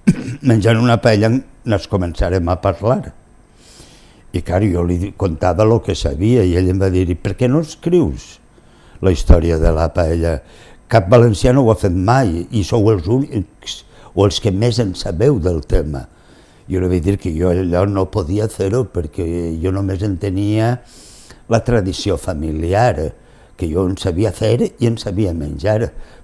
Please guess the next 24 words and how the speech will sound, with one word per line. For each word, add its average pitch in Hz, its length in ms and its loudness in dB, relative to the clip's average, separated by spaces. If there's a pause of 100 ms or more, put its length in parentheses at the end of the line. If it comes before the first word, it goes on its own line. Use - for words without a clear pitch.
(220)
però 80 240 -2
no 85 240 -6
sabia 82 560 -2
la 71 160 -4
història. 69 560 -8 (800)
Aleshores, 95 480 4
fa 104 380 6
quatre 98 320 4
o - 20 2
cinc 104 340 4
anys, 139 440 2 (420)
mm, 117 220 2 (840)
mm, 95 840 -4 (220)
quan 95 240 0
vaig 104 200 2
acabar, 104 540 4
eh, 104 920 0
la, 113 140 0 (320)
la 107 140 0
vida 101 220 0
de 95 100 0
Francesc 92 480 -4
de 104 120 0
Borja 110 520 0